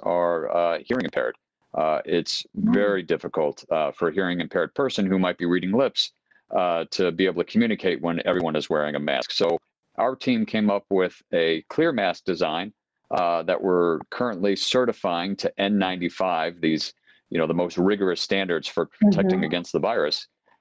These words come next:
Speaker 1: uh, and clear so that you'd be able to read lips. And, you know, for the rest of us, um, you know, who doesn't like to see a smile when we're at the grocery store or something like that, rather than kinda walking around with half our face covered up all the time?
Speaker 2: I mean, it has. It absolutely has changed the way that we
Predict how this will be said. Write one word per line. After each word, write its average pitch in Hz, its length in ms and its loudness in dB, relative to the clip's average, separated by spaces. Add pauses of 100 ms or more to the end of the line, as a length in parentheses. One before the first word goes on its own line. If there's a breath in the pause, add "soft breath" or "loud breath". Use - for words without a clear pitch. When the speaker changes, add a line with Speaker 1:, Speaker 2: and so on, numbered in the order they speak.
(140)
Speaker 1:
uh, 87 400 2
and 92 220 -2
clear 120 220 2
so - 140 -4
that 98 140 0
you'd 98 240 2
be 95 80 4
able 95 100 4
to 92 120 0
read 101 260 2
lips. 131 400 0
And, 101 440 0 (120)
you 131 100 2
know, 104 100 2
for 110 140 -2
the 104 80 2
rest 127 240 0
of 101 80 2
us, - 260 -2 (400)
um, 85 320 -2 (160)
you - 80 -2
know, 85 120 0
who - 160 0
doesn't 101 360 -2
like 87 180 -2
to - 60 -6
see - 180 0
a 80 40 -2
smile 82 480 -2
when 82 180 -4
we're 80 140 2
at 80 100 0
the 85 60 -6
grocery 82 320 0
store 80 220 0
or 76 40 0
something 82 320 -2
like 80 200 -4
that, 87 240 0
rather 82 240 0
than 80 180 -6
kinda 85 300 -4 (400 soft breath)
walking 98 340 -2
around 95 300 -2
with 80 100 -4
half 90 220 -2
our 85 80 0
face 87 260 -4
covered 73 260 -2
up 69 140 -2
all 67 100 0
the 65 80 -4
time? 69 280 -6 (480 soft breath)
Speaker 2:
I 285 100 2
mean, 349 180 4
it 370 100 2
has. 339 360 0
It 294 120 2
absolutely 320 680 2
has 370 160 2
changed 220 340 2
the 214 80 4
way 202 180 4
that 196 200 2
we 202 280 6